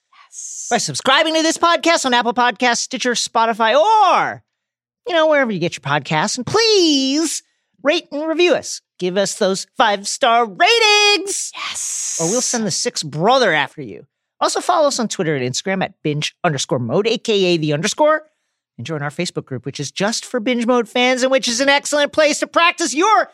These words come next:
Speaker 2: Shin-style saber grip.
Speaker 1: Hell yeah.
Speaker 2: Head over to the ringer dot com slash shop to check out our Binge Mode merch. Perfect. If you're trying to blend in as Fulcrum.
Speaker 1: Mm.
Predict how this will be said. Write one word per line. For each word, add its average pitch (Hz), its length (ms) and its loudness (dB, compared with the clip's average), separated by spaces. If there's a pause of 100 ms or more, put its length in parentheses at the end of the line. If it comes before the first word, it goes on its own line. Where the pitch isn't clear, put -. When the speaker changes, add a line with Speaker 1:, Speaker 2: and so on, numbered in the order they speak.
(240)
Speaker 2:
Shin-style 403 680 2
saber 440 400 2
grip. 403 340 4 (140)
Speaker 1:
Hell 151 180 -6
yeah. 110 340 -6 (260)
Speaker 2:
Head 240 140 -2
over 214 140 0
to 190 80 -2
the 175 120 0
ringer 165 240 -2
dot 139 160 -2
com 120 180 -10
slash 104 220 -12
shop 151 220 -10
to 143 40 -18
check - 220 -12
out 113 60 -14
our 110 60 -12
Binge 110 220 -12
Mode 104 140 -10
merch. 156 240 -10
Perfect. 349 580 0 (360)
If - 40 -20
you're 214 80 -12
trying 233 220 -8
to 208 80 -4
blend 226 460 -4
in 196 340 2 (580)
as 302 180 2
Fulcrum. 392 560 0
Speaker 1:
Mm. 208 280 -8